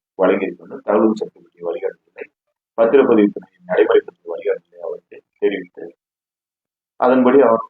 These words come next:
மூலப்பத்திரங்களை பெறுவதற்கான வழிகாட்டுதலை சார் பதிவாளர்களுடைய பொது தகவல் அலுவலர் தெரிவிக்க வேண்டும். இதை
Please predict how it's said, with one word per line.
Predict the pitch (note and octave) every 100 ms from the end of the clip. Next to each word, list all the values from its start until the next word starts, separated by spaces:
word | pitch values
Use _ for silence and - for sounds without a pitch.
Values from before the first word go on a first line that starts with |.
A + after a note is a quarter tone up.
| _ A2+
மூலப்பத்திரங்களை | A2+ G#2+ F#2 F#2+ G2 -
பெறுவதற்கான | F#2+ F#2 - G#2+ F#2
வழிகாட்டுதலை | F2+ A#2 - - _ - - _ _ _ _ _ _ G#2+
சார் | G#2+ G#2
பதிவாளர்களுடைய | F#2+ F#2 F2+ F2 - F2+ F2+ - -
பொது | G#2 G2+ F2+
தகவல் | E2+ E2+ E2 -
அலுவலர் | F#2+ F#2 - -
தெரிவிக்க | - _ _
வேண்டும். | _ _ - _ _ _ _ _ _ _ _ A2+
இதை | A#2+